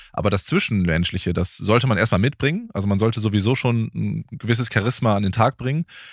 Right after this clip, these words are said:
Und wenn man sich das dann noch aneignet durch das Hören von Hörbüchern oder das Lesen von, von Literatur darüber und dann auch an sich arbeitet, also so eine Selbsthilfe noch damit reinbringt, dann kann man's ja scheinbar, ähm, auch irgendwie nach vorne schaffen, weil die Technik, die sollte nicht mehr im Weg stehen.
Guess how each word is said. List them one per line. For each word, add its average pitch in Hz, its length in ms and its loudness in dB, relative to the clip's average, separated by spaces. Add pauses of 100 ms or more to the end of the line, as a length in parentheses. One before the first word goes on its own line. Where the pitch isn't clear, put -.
(140)
Und 107 180 0
wenn 113 80 4
man 110 140 4
sich 110 80 2
das 110 160 0
dann 110 140 2
noch 101 160 0
aneignet 110 480 2
durch 104 220 -2
das - 180 -2
Hören 110 240 4
von 101 180 2
Hörbüchern 135 600 2
oder 98 160 4
das 92 180 0
Lesen 107 540 2
von, 104 200 -2
von 104 140 2
Literatur 104 400 2
darüber 110 380 2 (360)
und 101 120 -2
dann 117 100 8
auch 113 140 4
an 123 120 0
sich 107 200 -2
arbeitet, 104 400 4
also 92 160 0
so 98 100 0
eine 95 220 2
Selbsthilfe 95 560 2
noch 92 100 0
damit 90 300 -2
reinbringt, 90 380 0 (380)
dann 98 140 2
kann 127 140 4
man's 131 160 2
ja 123 200 2
scheinbar, 120 480 2
ähm, 110 300 -2
auch - 280 -2
irgendwie 110 260 0
nach 110 140 2
vorne 135 280 2
schaffen, - 480 -4
weil 92 140 0
die 98 100 2
Technik, 123 380 0
die 131 80 0
sollte 117 260 2
nicht 113 140 -2
mehr 110 80 2
im 107 100 -2
Weg 110 140 -2
stehen. - 260 -8